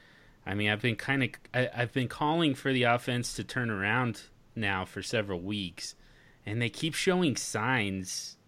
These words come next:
Like, every other week, they kinda show a glimpse of what they could be, and I think that we saw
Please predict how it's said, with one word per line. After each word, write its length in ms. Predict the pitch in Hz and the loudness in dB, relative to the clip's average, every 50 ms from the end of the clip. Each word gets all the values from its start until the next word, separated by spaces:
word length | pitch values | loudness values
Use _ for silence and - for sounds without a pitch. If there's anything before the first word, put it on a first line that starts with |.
| _ _ - - | _ _ -16 -8
Like, 260 | 110 107 101 - - - | -6 -6 -6 -6 -6 -4
every 260 | 117 120 127 147 165 | -2 -2 0 2 2
other 200 | 165 156 151 120 | 4 4 4 2
week, 400 | 101 95 107 113 117 95 - - | 2 0 -2 -2 -2 -4 -4 -2
they 100 | - 101 | -2 -2
kinda 280 | 90 - 120 123 127 120 | -2 0 0 0 0 0
show 260 | - - - 139 135 123 | 0 2 2 4 4 2
a 60 | 107 | 2
glimpse 540 | 101 110 107 107 117 117 113 104 - - 110 | 0 -2 -4 -2 0 0 0 -2 -2 -4 -6
of 140 | 98 92 104 | -6 -4 -2
what 180 | 107 110 107 | -2 -2 0
they 120 | - 104 92 | -2 -4 -4
could 280 | - - 113 104 95 90 | -2 -2 -4 -4 -4 -4
be, 180 | 98 92 80 85 | -6 -6 -6 -6
and 100 | 87 95 | -4 -4
I 80 | 98 | -6
think 260 | 101 - 135 139 143 - | -4 -2 -2 -2 0 0
that 100 | 151 120 | 0 0
we 140 | 98 117 101 | 0 -2 -4
saw 420 | - - - 110 104 104 101 101 | -4 -2 0 2 2 2 2 0